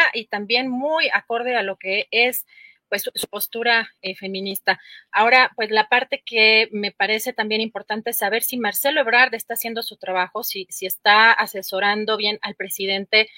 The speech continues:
sobre todo en la designación de, o en la propuesta de ciertas figuras, eh, para, para estos cargos, ¿no? Esa, esa es lo, la, la parte que me parece también importante destacar.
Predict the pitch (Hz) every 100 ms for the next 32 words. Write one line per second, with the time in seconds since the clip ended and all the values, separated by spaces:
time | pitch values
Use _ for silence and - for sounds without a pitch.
0 | - - 208 202 - 214 220 226 214 196
1 | 190 - 196 196 190 - 208 220 214 214
2 | 220 _ - _ _ - - 196 190 208
3 | - - 330 - 269 214 202 226 220 226
4 | - 208 185 208 208 208 - _ _ _
5 | 185 180 - 180 180 175 - 185 185 196
6 | 208 190 - 180 175 - 226 240 226 226
7 | 208 - 214 220 208 190 - 185 180 185
8 | 190 - 208 220 214 196 - 190 196 -
9 | 185 196 190 196 _ 190 185 185 185 185
10 | 185 - - -